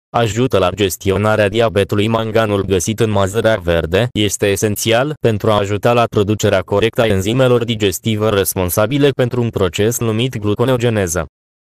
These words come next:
Gluconeogeneza implică transformarea aminoacizilor proteinelor în zahăr și echilibrul zahărului din sânge. Deși mecanismul exact încă nu este clar, s-a demonstrat că manganul ajută la prevenirea nivelurilor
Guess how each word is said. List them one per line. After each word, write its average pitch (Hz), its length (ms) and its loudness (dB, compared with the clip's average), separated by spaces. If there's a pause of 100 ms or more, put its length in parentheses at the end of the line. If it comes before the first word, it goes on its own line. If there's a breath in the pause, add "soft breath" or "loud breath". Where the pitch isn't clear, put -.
(180)
Gluconeogeneza 117 1040 0
implică 104 460 -2
transformarea 104 720 0
aminoacizilor 107 960 0
proteinelor 110 640 0
în 107 120 -2
zahăr 110 420 2
și - 180 -2
echilibrul 98 640 0
zahărului 104 580 0
din 95 200 -2
sânge. 90 420 -2 (520)
Deși 98 320 0
mecanismul 117 640 -2
exact 120 460 0
încă 107 280 2
nu 127 120 2
este 127 260 0
clar, 113 380 0 (100)
s-a 101 220 0
demonstrat 95 640 0
că - 120 0
manganul 104 680 0
ajută 117 480 0
la 90 140 2
prevenirea 110 640 0
nivelurilor 113 840 0